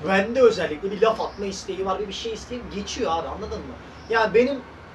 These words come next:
olayım şaka yapmak yani. Şakamatik yani, anladın mı? Hani ben işin komik kısmıyla ilgileniyorum. Yani ciddi kısmıyla da bir gün ilgileniriz illaki ya. Bir canlı yayın yaparız, otururuz. İşin ciddi kısımlarını anlatırız yani. Olur, bu da olur. Beğenirseniz neden olur?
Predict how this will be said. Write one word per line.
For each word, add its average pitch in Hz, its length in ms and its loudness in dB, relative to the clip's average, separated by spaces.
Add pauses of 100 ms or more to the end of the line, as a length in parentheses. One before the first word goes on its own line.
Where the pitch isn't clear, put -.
(1200)
olayım 294 320 8
şaka 294 300 0
yapmak 185 420 0
yani. 202 340 2
Şakamatik 277 680 -2
yani, 196 180 0
anladın 277 360 -4
mı? 208 60 -4
Hani 202 160 -4
ben 269 120 -2
işin 262 200 -8
komik 294 300 -2
kısmıyla 190 340 -4
ilgileniyorum. 139 420 -8
Yani 143 100 -10
ciddi 262 300 -10
kısmıyla 240 420 2
da 247 100 0
bir 247 100 0
gün 247 80 2
ilgileniriz 269 540 -2
illaki 156 420 -4
ya. 151 200 -4
Bir 196 100 -8
canlı 214 240 -2
yayın 202 200 -4
yaparız, 175 320 -4
otururuz. 196 500 -4
İşin 220 240 -8
ciddi 196 280 -10
kısımlarını 226 500 -4
anlatırız 165 420 -10
yani. 151 300 -6 (420)
Olur, 254 260 6
bu 277 100 -6
da 277 40 2
olur. 170 220 4 (100)
Beğenirseniz 214 640 6
neden 233 220 2
olur? 202 120 2